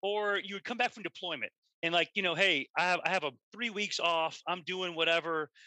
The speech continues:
You know, there's nothing to do. I'm good to go." And that, those chunks of white space, I think, help you in the Marine Corps just kinda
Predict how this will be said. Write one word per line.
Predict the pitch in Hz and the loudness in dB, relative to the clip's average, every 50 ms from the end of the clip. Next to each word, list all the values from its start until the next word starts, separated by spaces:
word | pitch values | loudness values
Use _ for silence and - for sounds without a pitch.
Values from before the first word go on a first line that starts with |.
| - - _ - | -20 -20 _ -8
You | 156 | -6
know, | 156 151 | -2 0
there's | 151 151 143 135 | 0 0 0 -2
nothing | 139 143 143 175 208 - - 220 196 190 - | -4 -2 0 0 0 2 2 0 0 0 -2
to | - 196 | -6 -4
do. | 143 160 175 170 160 156 151 147 147 135 - - - - - _ _ _ - | -2 -2 -2 -2 -4 -4 -6 -8 -8 -10 -12 -14 -14 -14 -14 _ _ _ -2
I'm | 165 180 175 | -2 -2 -2
good | 139 180 180 180 143 | 0 0 0 0 0
to | 165 151 | 0 0
go." | - 156 147 131 113 117 | 2 2 2 2 2 2
And | 147 160 | 4 4
that, | 160 156 | 4 4
those | 160 160 135 - | 4 4 2 2
chunks | - - - - 220 226 262 269 - - | 4 4 4 6 4 4 2 2 2 2
of | 190 151 143 | 2 0 0
white | 139 147 143 165 185 | 0 2 2 2 2
space, | - - - - 135 123 117 110 - - - - - _ _ - - - _ _ _ _ _ - | 0 -2 0 2 2 2 2 2 0 0 -2 -2 -4 _ _ -20 -20 -20 _ _ _ _ _ -2
I | - 151 | -2 -2
think, | - - 233 220 - - | 0 0 0 0 0 0
help | - - 220 254 262 - _ - | 0 2 2 0 -2 -4 _ -8
you | 180 180 165 | -4 -2 -2
in | 156 147 | -2 -2
the | 143 | -2
Marine | 139 135 143 180 262 320 339 | -2 -2 -2 -2 -2 -4 -6
Corps | - - 165 143 131 127 120 117 113 104 _ - - - - - - | -6 -6 -4 -2 -2 0 0 -2 -4 -6 _ -16 -18 -18 -14 -6 -2
just | - 185 - - | 0 0 0 2
kinda | - 214 196 185 175 165 156 | 2 2 4 4 4 4 4